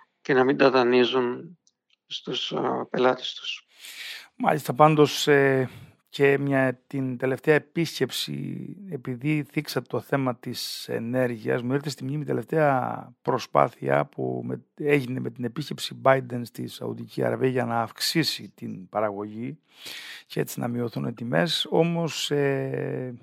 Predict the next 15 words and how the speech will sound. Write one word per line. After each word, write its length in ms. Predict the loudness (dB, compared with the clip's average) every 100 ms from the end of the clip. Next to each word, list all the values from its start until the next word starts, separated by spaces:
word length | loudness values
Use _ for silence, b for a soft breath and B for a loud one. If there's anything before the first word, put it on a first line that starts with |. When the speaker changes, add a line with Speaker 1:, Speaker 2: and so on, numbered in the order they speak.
| _ -14
Speaker 2:
μ, 540 | -10 -8 -8 -8 -10 -14 _ _
υπάκουσε 480 | -10 6 6 6 2
περισσότερο 1000 | 2 2 4 4 4 2 2 2 0 -4
ο 140 | -4 -2
πεκ 320 | -2 -2 -4
στις, 520 | -12 -10 -8 -6 -6
ε, 480 | -4 -4 -4 -6 -10
στα 180 | -10 -6
προτάγματα 480 | -4 -2 -2 0 -2
της 240 | -4 -6
Ρωσίας 560 | -4 -4 -2 2 2 2
και 100 | -2
έτσι 240 | -2 -2
δεν 260 | 0 0 -2
έγινε. 340 | -6 -10 -18